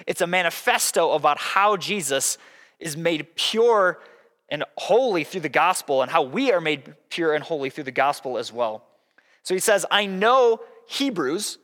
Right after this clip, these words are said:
and Crosspoint Church, Connection Church,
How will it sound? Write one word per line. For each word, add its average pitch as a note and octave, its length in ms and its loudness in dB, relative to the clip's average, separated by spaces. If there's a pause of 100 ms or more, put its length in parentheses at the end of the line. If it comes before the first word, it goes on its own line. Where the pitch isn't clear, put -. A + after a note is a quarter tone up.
(400)
and G#3 180 0
Crosspoint F#3+ 560 -2
Church, - 380 -2
Connection G#3 540 -2
Church, - 460 -2